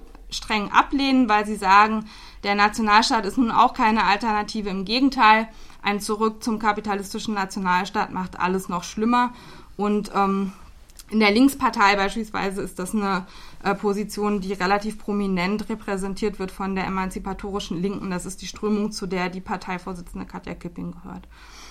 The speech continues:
Und zu dieser Seite habe ich zwei Anmerkungen. Also erstens glaube ich, dass sie quasi spiegelbildlich zu den anderen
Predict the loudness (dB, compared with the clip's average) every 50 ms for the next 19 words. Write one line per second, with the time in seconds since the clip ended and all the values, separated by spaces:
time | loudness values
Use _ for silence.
0 | -16 -10 -6 -6 -4 -4 -2 0 4 6 8 8 8 8 6 6 4 2 2 0
1 | -4 -8 -4 2 6 6 6 6 6 4 4 4 4 6 6 6 6 4 2 2
2 | 2 2 0 -2 -2 -2 -2 0 0 0 0 2 0 0 0 -2 -2 0 2 2
3 | 2 0 -2 0 -2 -2 -2 0 0 0 0 0 -4 -8 -10 -10 -12 -12 -12 -12
4 | -8 -2 0 2 2 2 0 -2 -4 -4 -6 -4 0 0 2 2 2 0 -2 -2
5 | -2 -2 -2 -2 -2 -4 -4 -6 -6 -6 -6 -6 -4 -2 -2 0 0 0 0 0
6 | 0 0 0 -2